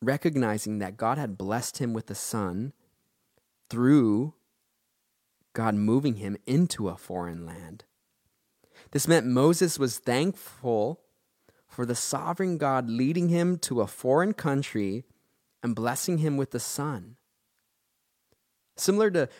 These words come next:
when Joseph, after all the trials that, if you remember, in Joseph went through, after being sold into slavery and put in prison, when he's finally out of prison and is blessed with a wife, and he has his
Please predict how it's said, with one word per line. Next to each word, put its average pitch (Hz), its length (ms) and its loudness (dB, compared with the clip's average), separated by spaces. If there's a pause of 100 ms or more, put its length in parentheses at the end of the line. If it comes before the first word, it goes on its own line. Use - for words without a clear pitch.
(120)
when 143 200 2
Joseph, 131 880 2
after 131 360 2
all 160 320 2
the 170 80 0
trials 131 640 -2 (260)
that, 110 220 -2
if 113 140 -8
you 123 100 0
remember, 120 300 2
in 110 180 -2
Joseph 131 440 2
went 104 240 -6
through, 101 340 -4 (1400)
after 98 240 -6 (440)
being 104 140 -4
sold 107 300 -2
into 107 220 -4
slavery 104 840 -2
and 98 280 -6
put 123 140 -2
in 110 120 0
prison, 110 420 -6
when 101 140 -6
he's 107 300 -12
finally 143 540 0 (400)
out 131 160 0
of 120 200 -6
prison 107 380 -2
and 98 260 -6 (520)
is 113 160 -8
blessed 123 320 0
with 123 140 -6
a 120 40 0
wife, 107 460 -2
and 101 160 -6
he 104 60 -6
has 110 240 -4
his 113 220 -8